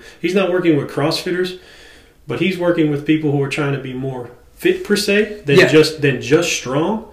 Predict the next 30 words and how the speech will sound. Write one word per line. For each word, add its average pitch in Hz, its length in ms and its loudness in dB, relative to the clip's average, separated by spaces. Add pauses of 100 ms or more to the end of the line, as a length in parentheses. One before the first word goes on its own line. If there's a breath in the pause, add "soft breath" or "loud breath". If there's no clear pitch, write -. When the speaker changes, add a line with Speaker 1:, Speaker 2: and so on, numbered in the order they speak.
(160 soft breath)
Speaker 1:
So 147 160 -4
I 147 120 -2
think 170 160 2
some 156 240 0
of - 60 -4
his 160 200 4
ideas 170 460 2
really 123 720 -2 (160)
relate 117 320 -6
Speaker 2:
Again, 180 320 0
extremely 165 380 0
Speaker 1:
to - 40 0
what - 60 0
we're 170 60 0
Speaker 2:
smart 151 140 2
Speaker 1:
trying - 0 -
Speaker 2:
dude. 190 100 6
Speaker 1:
to - 20 2
do. 139 60 0
Speaker 2:
And 147 100 0
then 170 60 4
you 175 140 2
look 208 180 6
at 277 100 2
those 160 160 6
guys, 135 240 0
and 135 80 -2
they're 131 80 0
just 135 160 -2
like, 139 240 0